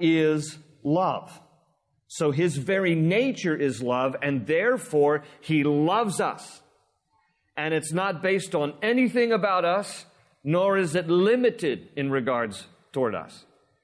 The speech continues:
Now, that doesn't mean that God loves some of the dumb, sinful things we do, 'cause he doesn't. Some of the dumb, sinful things we do in rebellion against him grieves him. His heart is grieved over the sinful things that we do.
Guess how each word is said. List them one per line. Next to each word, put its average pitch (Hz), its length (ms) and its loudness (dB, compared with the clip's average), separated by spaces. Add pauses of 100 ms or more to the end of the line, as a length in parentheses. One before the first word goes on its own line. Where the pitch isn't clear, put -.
(540)
Now, 160 120 -2
that 165 200 0
doesn't 214 320 0
mean 196 220 2
that 170 160 0
God 170 220 0
loves 160 260 -2
some 156 160 0
of 156 60 2
the 147 80 4
dumb, 143 300 -2
sinful 143 340 -2
things 131 260 -2
we 131 140 2
do, 123 260 0
'cause 131 200 -4
he 135 80 0
doesn't. 135 480 -4 (640)
Some 175 240 -2
of 175 60 2
the 139 80 2
dumb, 180 440 -2
sinful 202 640 -2
things 180 340 -2
we 175 100 -2
do 156 260 2
in 147 100 -2
rebellion 156 380 -2
against 156 500 -4
him 120 240 -4
grieves 196 340 0
him. 87 160 -8 (720)
His 170 140 -4
heart 214 240 0
is 170 100 -4
grieved 196 400 0
over 147 260 2
the 131 100 0
sinful 175 400 -2
things 160 240 -2
that 151 120 -2
we 143 160 2
do. 127 220 0